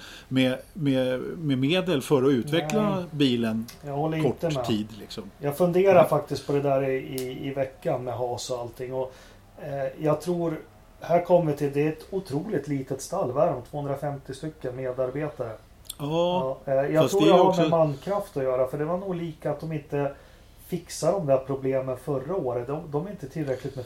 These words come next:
Speaker 2: folk mot de andra stallen
Speaker 1: Ja.
Speaker 2: för att
Speaker 1: Alltså, det, det, det kan ju, det ligger någonting i det också, men jag tror mer att det har lo-, i, har att göra med långa ledtider ifrån, eh, Dallara,
Speaker 2: Mm.
Speaker 1: som, eh,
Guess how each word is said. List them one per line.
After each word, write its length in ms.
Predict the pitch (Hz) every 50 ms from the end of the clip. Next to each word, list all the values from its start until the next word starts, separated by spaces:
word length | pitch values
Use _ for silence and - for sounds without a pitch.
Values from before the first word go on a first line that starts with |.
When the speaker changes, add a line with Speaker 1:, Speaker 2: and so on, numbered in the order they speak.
| - -
Speaker 2:
folk 340 | 175 202 165 117 - -
mot 180 | - 123 123 120
de 120 | - 127 127
andra 440 | 120 120 123 123 123 120 120 113 113
stallen 400 | - - - 151 175 180 160 139
Speaker 1:
Ja. 120 | 120 117 -
Speaker 2:
för 180 | 123 120 117
att 100 | 113 113 - - - - - - - - - - - - - - - - - - - - - - - - -
Speaker 1:
Alltså, 200 | - 143 135 156
det, 140 | 156 170 185
det, 160 | 170 160 165 220
det 220 | 226 165 151 180
kan 200 | 170 - 202 202
ju, 200 | 208 202 196 175
det 200 | 160 160 175 185 185
ligger 200 | 196 196 180 190
någonting 320 | 190 185 147 175 175 175
i 20 | 170
det 220 | 160 165 165 175
också, 300 | 185 185 185 - - 147
men 100 | 143 156
jag 140 | 170 170 170
tror 140 | - 202 185
mer 220 | 175 165 156 151
att 120 | 151 131
det 60 | - 147
har 140 | 135 151
lo-, 220 | 151 156 156 156 -
i, 320 | - 170 156 147 147 143 - - - - -
har 180 | - 156 160 143
att 60 | 147
göra 220 | 160 156 139 135
med 120 | 135 139 143
långa 320 | 151 151 135 127 131 131
ledtider 720 | 135 147 151 135 120 120 113 - 185 180 175 160 131 117 113
ifrån, 540 | 113 - - 147 135 123 117 117 113 113 113 113 110 107 104
eh, 100 | 104 104 113
Dallara, 540 | 113 113 127 123 127 147 151 147 139 117 104 - - -
Speaker 2:
Mm. 200 | 127 120 120 120
Speaker 1:
som, 360 | - - 131 120 113 110 107
eh, 180 | 107 107 104